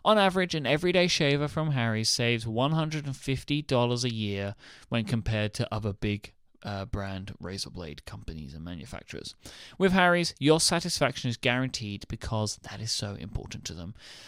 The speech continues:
I love my Harry's products. I think they look fantastic. They have a really cool and retro vibe. Um, I saw today, um, them tweeting about a new little product they have. It's a, a little holder, a little stand for your razor called Stan, which I quite <laughs> like.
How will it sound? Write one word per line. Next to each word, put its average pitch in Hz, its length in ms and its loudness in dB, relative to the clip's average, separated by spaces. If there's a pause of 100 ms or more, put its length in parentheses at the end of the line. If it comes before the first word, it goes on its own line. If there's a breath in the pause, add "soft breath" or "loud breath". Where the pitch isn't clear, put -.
(140)
I 180 140 8
love 185 340 10
my 160 200 4
Harry's 151 280 4
products. 139 380 2
I 110 60 -2
think - 180 -4
they 120 60 -4
look 120 160 -2
fantastic. 110 600 -6
They 110 120 0
have 110 120 0
a 117 60 0
really 127 300 -2
cool 143 360 2
and 107 200 -2
retro 127 460 2
vibe. 117 420 2 (400 loud breath)
Um, 117 220 4
I 120 100 4
saw 143 260 4
today, 135 520 2
um, 110 520 -2 (360 loud breath)
them 113 160 -4
tweeting 123 440 0
about 113 260 0
a 110 40 -4
new 113 160 0
little - 140 -2
product 123 360 -2
they 95 140 -6
have. 101 380 -6
It's - 200 -4
a, 110 200 0
a - 80 -8
little 117 320 -2
holder, 151 380 0
a 98 40 0
little 127 180 -2
stand 131 540 0
for 107 100 -8
your 98 140 -2
razor 98 340 -4
called 117 280 -4
Stan, 104 540 0 (140)
which - 200 -4
I 107 40 -2
quite 110 240 0
<laughs> 110 120 -2
like. - 280 0